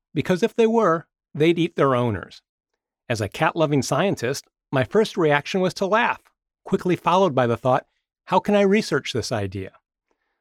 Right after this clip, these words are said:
Sadly, even science has its limits. Until we're able to produce seventy-five-pound house cats, we'll never get a definitive answer.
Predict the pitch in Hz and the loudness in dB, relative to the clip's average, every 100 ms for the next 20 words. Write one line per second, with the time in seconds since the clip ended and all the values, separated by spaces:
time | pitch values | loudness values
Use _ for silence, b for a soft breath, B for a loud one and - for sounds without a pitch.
0 | _ - - 151 147 113 113 - 156 165 | _ -10 -2 0 2 0 -2 -2 0 2
1 | 143 170 147 117 - 113 113 - 117 101 | 0 0 0 0 -2 -4 -4 -6 -4 -4
2 | - - - _ _ _ _ - 117 160 | -6 -14 -18 _ _ _ _ -6 -2 -2
3 | 170 196 175 185 - 143 139 135 139 - | 0 2 2 0 -4 -4 -2 0 0 -2
4 | 143 151 185 - 175 175 - 175 123 - | -4 -2 -4 0 -2 -2 -4 -4 -4 -2
5 | 175 - - 104 - - _ _ _ 123 | -2 -2 -4 -4 -6 -14 _ _ _ 0
6 | 113 131 143 135 131 110 117 127 113 104 | 2 2 2 2 2 0 -2 -2 0 -2
7 | 104 107 110 - - | -2 -4 -4 -10 -14